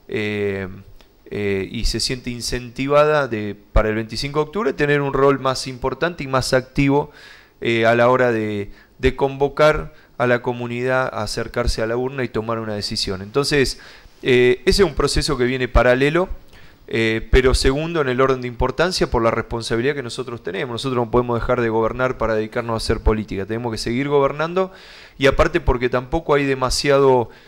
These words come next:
eh, tiempo, porque el ritmo que llevamos de obras y de acciones de gobierno,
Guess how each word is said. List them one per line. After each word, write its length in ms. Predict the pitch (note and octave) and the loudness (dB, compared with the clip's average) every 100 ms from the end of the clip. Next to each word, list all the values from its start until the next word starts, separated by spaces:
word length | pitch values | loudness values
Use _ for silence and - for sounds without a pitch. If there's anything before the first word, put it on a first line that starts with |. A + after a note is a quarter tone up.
| _ - | _ -6
eh, 560 | A#2 A#2 A2 A2 G#2+ - - | -2 -2 0 -2 -4 -10 -12
tiempo, 720 | - F#3 E3+ D#3 C#3 D#3 E3 - _ - - _ | -4 -2 -2 -4 -2 -2 -2 -10 _ -20 -20 _
porque 500 | B2 A#2 A2+ - A2+ | 2 2 -4 -4 -4
el 240 | A2+ A2+ | -2 -4
ritmo 380 | A#2+ E3+ E3+ D3+ | -4 -6 -6 -8
que 100 | C3 | -6
llevamos 720 | B2 C3+ C3 B2 G#2+ G2 - - - _ - | -4 2 2 2 0 -8 -12 -16 -20 _ -4
de 160 | A#2 | 2
obras 380 | C3+ B2+ A2 G#2 | 4 4 2 -2
y 40 | |
de 120 | G#2+ G#2+ | -4 -4
acciones 400 | G#2 D3 D3 B2 | -4 -6 -4 -4
de 80 | |
gobierno, 560 | A2 A2+ C#3 E3 F#3+ E3+ | -4 -2 -2 -2 -4 -6